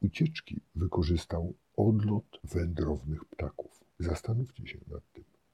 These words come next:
Saint-Exupéry mógł wymyśleć cokolwiek, co ma logiczny, dziecięco zasadny sens, oparty na faktycznych cechach. Mógł po prostu podskoczyć, wystrzelić się czy zbudować wielką procę. Odlot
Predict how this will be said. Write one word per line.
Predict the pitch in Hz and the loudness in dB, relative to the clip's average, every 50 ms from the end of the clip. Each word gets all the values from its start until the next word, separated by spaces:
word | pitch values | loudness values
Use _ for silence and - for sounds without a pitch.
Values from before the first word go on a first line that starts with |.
| _ - | _ -8
Saint-Exupéry | - - 156 160 151 143 107 98 107 104 - - 95 95 - 147 131 - - | 2 6 8 8 8 8 8 8 6 6 6 4 2 4 4 2 2 4 4
mógł | 107 113 110 | 4 6 6
wymyśleć | 110 117 127 131 - - - - - - | 6 6 6 4 4 4 2 2 0 -4
cokolwiek, | - - - - - - - - 151 147 135 123 117 117 - | -4 -2 0 0 0 -2 -2 2 4 4 4 2 0 -4 -6
co | - - 92 | -2 0 0
ma | 92 92 | 0 2
logiczny, | 95 92 92 92 101 127 127 - - - 110 110 104 | 0 2 4 6 6 6 6 4 0 0 0 2 2
dziecięco | 92 85 82 80 - 90 87 92 - - 85 80 | 4 4 2 2 4 2 2 2 2 0 0 0
zasadny | 71 78 71 - - - - - - 78 - | 0 -2 -2 -2 -4 -4 -4 -4 -4 -4 -2
sens, | - - - - - - - - - - - | -2 -4 -4 -4 -6 -6 -8 -12 -16 -4 -2
oparty | - 78 - - 85 - - - 85 82 | -2 0 2 0 0 0 0 -2 -2 -2
na | 82 82 | -2 -2
faktycznych | - - 107 - - - 117 - - 113 104 - | -4 -6 -8 -4 -4 -6 -4 0 0 -2 -2 -2
cechach. | - - - - - - - _ _ | -2 -4 -4 -4 -8 -14 -20 _ _
Mógł | 190 196 160 - | 4 4 4 4
po | - - - | 0 0 0
prostu | - 90 - - - 76 - - | 2 0 0 0 -2 -4 -2 4
podskoczyć, | - 170 165 - - - - 98 95 - - 69 - - - - _ _ _ | 4 4 4 4 2 4 4 4 6 4 0 -4 -4 -4 -10 -20 _ _ _
wystrzelić | - 73 87 95 - - - - - - 151 156 135 117 - - | -2 2 2 2 2 0 -2 0 4 6 6 6 6 4 2 0
się | - - 98 92 | -2 0 0 0
czy | 80 - 85 78 | -2 -4 -4 -4
zbudować | 65 76 76 76 85 92 101 117 107 78 73 76 | -2 -2 0 4 4 4 4 4 2 0 0 2
wielką | 69 - 117 - 156 - 135 131 127 - - | 4 6 6 6 4 2 2 2 2 0 0
procę. | - - 71 - - - - 78 - - _ _ _ _ _ _ | 0 0 0 0 -4 -8 -10 -10 -12 -14 _ _ _ _ _ _
Odlot | - 123 131 123 117 120 120 120 120 123 - - - | 4 4 4 4 4 4 4 4 2 0 -4 -12 -20